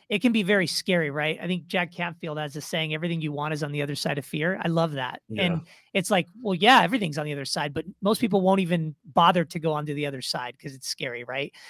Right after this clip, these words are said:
Speaker 1: So the, the answer to your question is, I have teams in, well, not teams, I have team members in Texas, Florida, New Jersey. So we have
Speaker 2: Mm-hmm.
Speaker 1: teams in strategic areas where we can get to anything. We also have
Speaker 2: Oh, okay.
Speaker 1: property management people that we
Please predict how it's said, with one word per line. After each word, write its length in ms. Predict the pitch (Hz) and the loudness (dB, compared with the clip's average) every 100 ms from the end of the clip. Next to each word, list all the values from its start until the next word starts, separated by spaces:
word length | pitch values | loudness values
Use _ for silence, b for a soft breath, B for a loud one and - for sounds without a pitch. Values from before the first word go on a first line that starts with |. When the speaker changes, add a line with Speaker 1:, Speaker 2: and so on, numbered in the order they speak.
| B B - | B B 4
Speaker 1:
So 200 | - 220 | 8 10
the, 140 | 214 | 8
the 160 | 202 214 | 4 4
answer 200 | 247 - | 4 4
to 40 | |
your 120 | 233 | 2
question 460 | 180 - 208 - 185 | 2 4 2 2 -2
is, 300 | 156 147 - b b b | -2 -4 -8 b b b
I 120 | - 208 | 2 6
have 260 | 247 156 | 6 4
teams 520 | - 247 240 190 170 - | -2 -2 0 0 -2 -4
in, 360 | 185 175 165 - | -2 0 -2 -4
well, 120 | 208 160 | -2 0
not 240 | 185 185 | 0 -2
teams, 340 | - 190 147 | -4 -2 0
I 100 | 165 | 0
have 120 | 170 170 | 0 -2
team 360 | - 208 165 | -4 -2 2
members 600 | 175 214 175 127 160 - b b b | 2 2 2 -2 -6 -8 b b b
in 180 | 196 180 | 0 0
Texas, 680 | 180 196 185 - 269 - - _ _ | 2 2 2 0 -2 -4 -10 _ _
Florida, 640 | - 208 202 202 175 170 214 | -8 2 8 8 8 2 -2
New 220 | 190 185 | -2 -2
Jersey. 540 | 151 175 160 - 185 - _ _ | 0 0 0 -6 -14 -20 _ _
So 220 | - 196 | 6 6
we 200 | 175 190 | 8 6
have 160 | 240 247 | 6 4
Speaker 2:
Mm-hmm. 120 | - - | 2 -2
Speaker 1:
teams 260 | 240 202 | 0 0
in 80 | 185 | -2
strategic 580 | - 180 202 208 180 180 | -4 -4 -4 -2 -2 -2
areas 380 | 180 180 170 170 | 2 2 2 0
where 100 | 156 | -4
we 100 | 170 | -4
can 200 | 185 147 | -6 -6
get 180 | 160 | -8
to 160 | - - | -8 -8
anything. 500 | 156 180 180 247 277 B B B - | -4 -4 0 -2 -2 B B B 2
We 100 | 208 | 6
also 240 | 277 247 | 6 6
have 120 | 233 | 4
Speaker 2:
Oh, 20 | |
okay. 80 | - | 4
Speaker 1:
property 360 | 208 196 196 180 | 0 0 0 -2
management 560 | 175 220 233 175 175 - | 0 0 -2 -4 -10 -10
people 320 | 185 - 165 | -12 -8 -8
that 180 | 156 180 | -8 -6
we 140 | 170 | -8